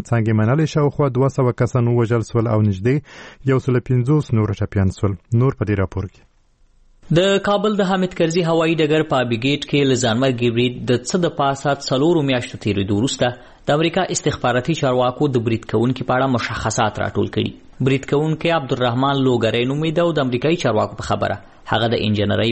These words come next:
Speaker 2: پوهنځي مخکنی محصل و. امریکایي رسنۍ د متحده ایالاتو د استخباراتي او پوځي چارواکو له قوله لیکي، عبدالرحمن له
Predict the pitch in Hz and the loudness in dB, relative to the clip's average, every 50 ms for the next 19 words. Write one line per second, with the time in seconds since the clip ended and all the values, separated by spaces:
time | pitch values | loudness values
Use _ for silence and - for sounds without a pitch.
0 | 113 - 104 101 98 98 92 - 113 110 110 104 104 - - - 101 95 104 107 | 0 -2 -2 0 0 0 0 0 0 2 2 0 0 -2 -2 -2 0 0 2 0
1 | 107 104 - - 113 - - 110 98 98 - - - - - - - 131 135 143 | 0 -2 -2 -4 -4 -2 -2 -2 -2 -2 -4 -8 -14 -20 -14 -6 -2 -2 0 0
2 | 156 151 175 180 185 180 175 - 165 165 170 170 160 156 151 147 156 156 165 160 | 0 0 0 0 0 0 0 -2 -2 0 0 0 0 0 0 -2 -2 0 0 0
3 | 151 143 139 135 135 135 135 135 151 147 151 147 131 - - 127 - 123 117 113 | 0 2 2 2 2 0 0 0 0 0 0 0 -2 -2 -4 -4 -2 0 0 0
4 | 110 113 104 - 135 131 127 131 127 113 110 120 120 - 127 113 110 107 107 - | 0 -2 0 0 0 0 2 0 0 -2 -2 -2 -2 0 0 2 2 2 0 0
5 | - 101 - - 113 104 104 101 107 131 131 - 147 135 - - - - - - | -2 -4 -2 0 0 0 2 2 0 0 -2 0 -2 -4 -4 -6 -14 -20 -16 -8
6 | - 139 139 139 147 156 160 160 160 175 185 185 175 160 139 | -4 -2 -2 0 0 -2 -2 0 0 0 0 0 2 0 0